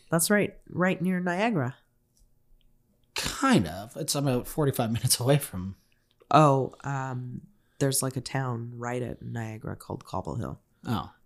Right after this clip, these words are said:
Speaker 1: But there's, like, Cobble Hills, maybe? That's, like,
Speaker 2: Well,
Speaker 1: the
Speaker 2: Cobble Hills Ski Resort.
Speaker 1: Okay.
Speaker 2: Yeah.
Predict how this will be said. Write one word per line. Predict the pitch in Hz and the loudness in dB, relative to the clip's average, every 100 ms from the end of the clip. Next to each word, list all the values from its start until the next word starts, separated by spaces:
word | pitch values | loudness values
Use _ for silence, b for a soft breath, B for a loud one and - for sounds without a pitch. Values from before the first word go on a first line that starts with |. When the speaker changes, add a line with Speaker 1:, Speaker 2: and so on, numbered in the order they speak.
| - | 2
Speaker 1:
But | 131 | 4
there's, | 135 120 127 | 4 2 0
like, | 117 | -4
Cobble | - 127 120 117 | 2 2 4 2
Hills, | 123 127 156 165 175 | 0 0 2 0 0
maybe? | 160 165 156 | 0 0 -2
That's, | 135 - | -2 -2
like, | 101 160 | 4 6
Speaker 2:
Well, | 160 | 8
Speaker 1:
the | |
Speaker 2:
Cobble | 175 143 | 8 6
Hills | 135 139 - | 8 12 12
Ski | - 143 | 10 4
Resort. | 98 80 90 - | 0 -6 -4 6
Speaker 1:
Okay. | 180 208 208 175 - | 8 8 6 2 0
Speaker 2:
Yeah. | 175 | 0